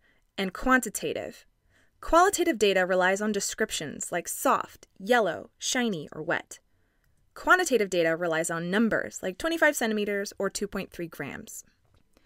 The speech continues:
Once you know what types of data you're going to collect, you can define the variables in your experiment. There is the independent variable, which is the thing you change to see how it affects your dependent variable, which is the thing you measure.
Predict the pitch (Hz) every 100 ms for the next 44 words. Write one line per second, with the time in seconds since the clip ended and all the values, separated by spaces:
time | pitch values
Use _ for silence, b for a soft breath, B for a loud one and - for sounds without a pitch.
0 | b b b 453 - 392 254 240 - 233
1 | 240 214 208 196 180 175 170 - - 233
2 | 262 - - 247 330 320 311 214 196 196
3 | 196 180 180 175 156 - - - 185 156
4 | 165 - 311 254 120 - - - _ _
5 | 320 359 349 330 - 233 320 359 262 208
6 | 170 165 160 143 202 226 226 220 220 269
7 | 269 247 - 220 160 170 - - 254 311
8 | 285 247 226 208 214 202 190 294 381 247
9 | 202 175 170 143 147 135 208 _ b b
10 | 320 302 294 285 226 208 196 160 160 165
11 | 131 -